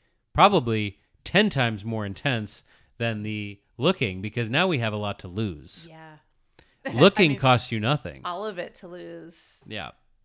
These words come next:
Speaker 2: It's all on the line.
Speaker 1: Yeah. So it's only gonna get more
Speaker 2: Oh my
Speaker 1: complicated.
Speaker 2: God. What's our, okay. What are we gonna do? Are we setting a threshold number that if the inspection comes back with it's more than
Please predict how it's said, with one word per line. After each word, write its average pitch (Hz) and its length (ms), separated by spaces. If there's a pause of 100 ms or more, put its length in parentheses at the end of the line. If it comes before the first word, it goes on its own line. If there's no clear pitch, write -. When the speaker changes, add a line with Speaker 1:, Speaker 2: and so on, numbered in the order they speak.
(160)
Speaker 2:
It's 220 160 (220)
all 208 200
on 165 160
the 175 100
line. - 560 (760)
Speaker 1:
Yeah. 101 280
So 156 200
it's 160 140
only 196 220
gonna 160 160
get 127 180
more 120 500
Speaker 2:
Oh 240 120
my 196 140
Speaker 1:
complicated. 127 520
Speaker 2:
God. 117 60
What's - 380
our, 240 60
okay. - 400 (520)
What 247 120
are 320 60
we 349 160
gonna 254 140
do? 202 180
Are 175 80
we 185 140
setting 220 260
a 220 60
threshold 208 600
number 165 540
that 208 120
if 185 100
the 175 120
inspection 180 520
comes 175 240
back 151 400
with 160 200
it's 175 220
more 180 300
than 175 400